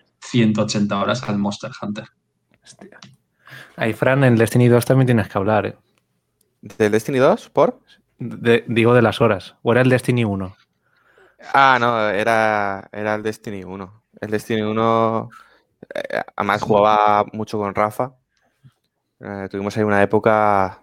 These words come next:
Speaker 1: Sí,
Speaker 3: que
Speaker 1: sí.
Speaker 3: vaya tela, vaya tela, el Destiny. Sí, creo que en
Speaker 1: Me costaba.
Speaker 3: Bueno, <laughs> yo, yo conseguí, conseguí hacer la, la raid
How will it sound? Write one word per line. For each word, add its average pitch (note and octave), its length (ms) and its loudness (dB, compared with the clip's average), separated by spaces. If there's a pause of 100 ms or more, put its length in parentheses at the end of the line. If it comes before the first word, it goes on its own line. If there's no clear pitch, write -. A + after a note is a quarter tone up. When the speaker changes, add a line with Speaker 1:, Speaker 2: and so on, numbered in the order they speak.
Speaker 1:
Sí, - 160 -8
Speaker 3:
que G#2 60 0
Speaker 1:
sí. F#2 60 0
Speaker 3:
vaya G2 180 2
tela, G2+ 400 -2 (260)
vaya G2+ 180 4
tela, - 240 -4 (440)
el G2+ 240 -6
Destiny. G2+ 400 -8 (400)
Sí, B2 440 4
creo G#2+ 280 4
que A2 140 2
en G#2+ 120 -6
Speaker 1:
Me G#2 80 -10 (340)
costaba. F#2 440 -6 (1800)
Speaker 3:
Bueno, A2+ 380 2 (400)
<laughs> D3 80 4
yo, D#3+ 1200 -2
yo C3+ 160 0 (600)
conseguí, C3 760 0 (300)
conseguí B2+ 420 0
hacer B2 280 2
la, A2+ 440 0 (160)
la A2+ 260 0
raid A#2 520 -2